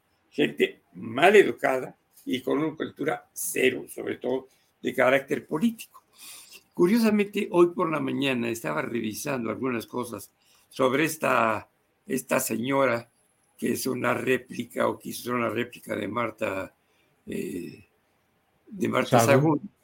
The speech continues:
Speaker 1: y
Speaker 2: Ujú.
Speaker 1: convertirse en, en una, en, en una dictaminadora de lo que pasaba en algunos aspectos de la política ne-, neoleonesa.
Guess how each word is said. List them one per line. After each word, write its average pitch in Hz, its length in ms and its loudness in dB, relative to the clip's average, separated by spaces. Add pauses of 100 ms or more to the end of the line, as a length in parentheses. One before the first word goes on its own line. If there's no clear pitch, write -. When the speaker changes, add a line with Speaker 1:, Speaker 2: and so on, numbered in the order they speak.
(160)
Speaker 1:
y - 100 0
Speaker 2:
Ujú. 131 80 -2
Speaker 1:
convertirse 131 640 0
en, 107 240 -4
en - 180 -10
una, 107 460 0
en, 82 320 -8 (580)
en 117 200 -2
una 131 160 2
dictaminadora 117 1300 2
de - 800 -10
lo - 200 -4
que - 140 -6
pasaba 117 760 0 (320)
en 120 120 -4
algunos 120 300 -4
aspectos - 420 -10
de - 80 -4
la 110 140 -2
política 123 420 -6
ne-, 131 300 -8
neoleonesa. 127 600 -4